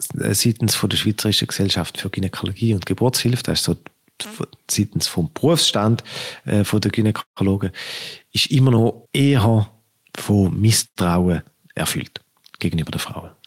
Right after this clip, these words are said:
Und das, obwohl selbst die W H O im März vom letzten Jahr ihre Empfehlungen für, äh, Heimabtreibungen verändert hat und festgehalten hat, dass es für Frauen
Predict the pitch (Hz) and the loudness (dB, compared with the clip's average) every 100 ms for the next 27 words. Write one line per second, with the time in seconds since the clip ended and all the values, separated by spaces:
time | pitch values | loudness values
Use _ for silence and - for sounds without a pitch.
0 | - - - - - 135 123 135 170 - | -20 -12 -10 -10 -2 0 2 2 0 0
1 | 131 107 123 143 151 - - - 113 - | 0 2 4 6 4 2 -2 0 2 0
2 | - 135 147 156 135 127 139 - - _ | 0 4 4 4 4 6 4 0 -8 _
3 | _ _ _ _ - 110 101 110 135 - | _ _ _ _ -6 -2 2 2 2 -2
4 | - - - 117 113 131 - 127 107 104 | -4 -4 -6 0 2 0 0 2 4 4
5 | 117 117 - - - - - - - 131 | 2 -2 -8 -14 -16 -16 -20 -16 0 2
6 | 135 131 123 110 101 135 139 131 120 - | 4 4 2 -2 0 2 4 2 0 2
7 | 107 104 98 95 95 98 101 101 127 123 | 4 4 4 2 2 0 0 0 2 0
8 | - 110 92 - - 117 160 160 131 151 | 0 0 0 -2 0 2 2 2 2 0
9 | 156 - 95 - 139 - 127 131 117 127 | -2 -6 -4 0 0 2 0 2 2 2
10 | 123 - 95 - - - - - - 101 | 0 -2 0 -2 -6 -14 -16 -12 -4 -2
11 | 85 101 110 139 151 151 | 0 0 2 4 4 2